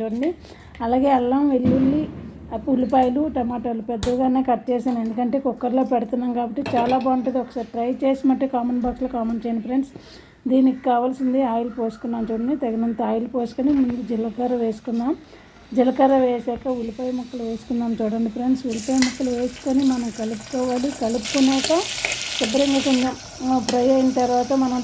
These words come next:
ట-, ఇందాక అల్లం వెల్లుల్లి కూడా ఇందాక చూపించాను కదా, ఆ అల్లం వెల్లుల్లి కూడా పేస్ట్ వేసుకొని, ఆ పేస్ట్ కావాలని మామూలుగా తురుముకున్న అల్లం తురుము, ఆ వెల్లుల్లి ము-, గుడ్లు వేసాను. అలాగే టమాటాలు, టమాటాలు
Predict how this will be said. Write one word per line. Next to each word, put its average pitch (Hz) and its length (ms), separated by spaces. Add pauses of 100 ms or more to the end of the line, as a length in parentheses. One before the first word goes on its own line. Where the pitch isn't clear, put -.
ట-, 247 240
ఇందాక 247 340
అల్లం 240 220
వెల్లుల్లి 254 400
కూడా 254 240
ఇందాక 247 260
చూపించాను 254 520
కదా, 269 140 (540)
ఆ 277 60 (100)
అల్లం 262 260
వెల్లుల్లి 254 360
కూడా 254 220
పేస్ట్ 233 360
వేసుకొని, 247 540 (220)
ఆ 254 120
పేస్ట్ 269 360
కావాలని 254 400
మామూలుగా 247 380 (360)
తురుముకున్న 262 500 (140)
అల్లం 233 280
తురుము, 262 320 (200)
ఆ - 20 (140)
వెల్లుల్లి 233 380 (100)
ము-, 214 100 (540)
గుడ్లు 214 320
వేసాను. 233 420 (800)
అలాగే 277 340 (200)
టమాటాలు, 262 580 (340)
టమాటాలు 262 460